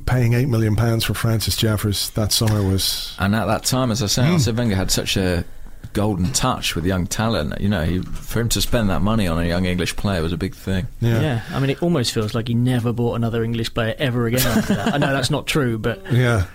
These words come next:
Speaker 3: it
Speaker 2: He
Speaker 3: was,
Speaker 2: was, but he
Speaker 3: uh,
Speaker 2: had his fingers burnt for a while,
Speaker 3: Wow,
Speaker 2: definitely.
Speaker 3: yeah.
Speaker 1: For sure, and that was definitely a case of paying the, uh, the English surplus on a, on a transfer fee.
Speaker 2: Mm.
Speaker 1: So the first Premier League game of the season was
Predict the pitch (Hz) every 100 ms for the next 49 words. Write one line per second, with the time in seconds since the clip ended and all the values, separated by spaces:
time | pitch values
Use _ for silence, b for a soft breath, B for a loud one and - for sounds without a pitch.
0 | - 120 113 117 - 151 160 147 - 143
1 | 120 - 127 92 - 98 92 98 95 73
2 | - 113 113 123 117 117 117 - 123 110
3 | 92 - 113 117 110 107 127 117 110 101
4 | - 110 104 104 - 113 110 107 104 101
5 | 104 101 107 107 104 95 - 107 107 98
6 | - 98 98 - 117 98 95 95 - 110
7 | 120 98 90 92 92 - 98 98 - -
8 | - 151 135 226 - 185 214 180 135 117
9 | 113 113 107 104 - 104 104 131 156 -
10 | - 135 135 135 135 127